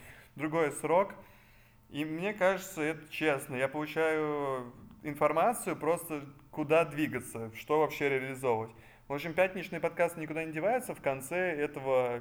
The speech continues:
подкаста слушайте мысли Джан Кио. Так, что касается новостных, вот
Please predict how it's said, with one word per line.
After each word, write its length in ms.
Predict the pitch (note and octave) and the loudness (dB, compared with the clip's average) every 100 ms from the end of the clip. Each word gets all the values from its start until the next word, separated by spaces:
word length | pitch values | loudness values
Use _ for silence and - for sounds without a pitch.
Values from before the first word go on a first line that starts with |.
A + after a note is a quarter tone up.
| - | -6
подкаста 800 | - B2 C#3+ F3+ - D3+ B2 A#2 - | -4 -2 0 0 0 0 0 -2 -8
слушайте 640 | C#3 C#3+ C3+ B2+ A#2+ A2+ | -10 -8 -10 -8 -4 -4
мысли 360 | A2+ B2+ C3 C3+ | -4 -6 -8 -8
Джан 260 | A#2+ B2+ | -4 -4
Кио. 340 | A#2+ C#3 B2 G#2+ - - - - - - - - - - - - | -4 -2 -2 -4 -12 -20 -20 -20 -20 -20 -20 -20 -20 -20 -20 -4
Так, 280 | - E3 - | 4 4 4
что 180 | - G3 | -2 -2
касается 540 | G3 F#3 F#3 F#3 F#3 | 0 -2 0 -2 -2
новостных, 560 | D#3 D#3 F3 G3 D#3+ - | -2 0 0 -2 -6 0
вот 260 | D#3+ - | 0 0